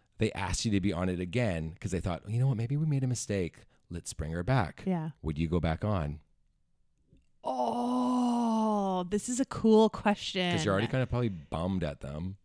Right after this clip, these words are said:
Speaker 2: Yes.
Speaker 1: But also, it's
Speaker 2: Hey.
Speaker 1: America's Next Top Model.
Speaker 2: Well, that's what I'm saying. Okay. I'm
Speaker 1: It's
Speaker 2: gonna answer.
Speaker 1: two thousand four.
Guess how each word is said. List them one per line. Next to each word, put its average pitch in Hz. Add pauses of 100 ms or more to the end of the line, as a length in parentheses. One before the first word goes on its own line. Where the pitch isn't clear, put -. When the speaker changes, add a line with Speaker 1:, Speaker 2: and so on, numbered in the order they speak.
(100)
Speaker 2:
Yes. 185
Speaker 1:
But 92
also, 92
it's -
Speaker 2:
Hey. -
Speaker 1:
America's 95
Next 90
Top 73
Model. 52
Speaker 2:
Well, 190
that's 202
what 233
I'm 269
saying. 294
Okay. 185 (400)
I'm 170
Speaker 1:
It's 165
Speaker 2:
gonna 165
answer. 101
Speaker 1:
two 95
thousand 90
four. 78